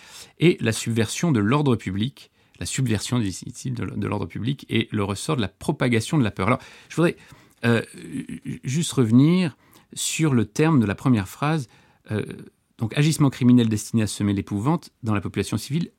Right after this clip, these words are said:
par leur caractère meurtrier et systématiquement aveugle.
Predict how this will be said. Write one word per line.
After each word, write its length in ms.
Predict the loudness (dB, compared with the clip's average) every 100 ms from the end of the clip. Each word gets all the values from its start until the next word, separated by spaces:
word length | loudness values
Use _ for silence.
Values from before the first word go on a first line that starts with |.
| _
par 180 | 0 2
leur 200 | 0 0
caractère 460 | 0 0 -2 -2
meurtrier 460 | 0 0 -2 -2 -2 -8 _ _
et 100 | 2
systématiquement 960 | 4 2 0 2 2 2 -2 -2 -2 -2 _ _ _
aveugle. 560 | 2 4 4 0 -4